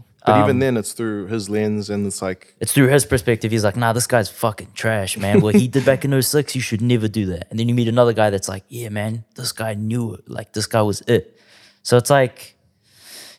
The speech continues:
Speaker 2: uh, it, it's easier to just model, uh, after someone for, for us,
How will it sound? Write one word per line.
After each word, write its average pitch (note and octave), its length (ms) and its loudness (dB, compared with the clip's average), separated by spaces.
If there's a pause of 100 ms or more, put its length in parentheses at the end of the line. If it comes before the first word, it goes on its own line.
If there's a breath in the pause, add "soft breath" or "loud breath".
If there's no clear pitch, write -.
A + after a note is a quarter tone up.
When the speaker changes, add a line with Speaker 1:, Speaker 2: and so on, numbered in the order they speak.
Speaker 2:
uh, B2 40 8
it, B2+ 380 4
it's C3+ 140 0
easier C#3+ 240 4
to B2+ 60 2
just A#2 200 -4
model, B2 300 6
uh, G#2 260 6 (720)
after G#2+ 500 2
someone A2 580 -2 (600)
for, - 200 0 (220)
for B2+ 220 2
us, A#2 220 2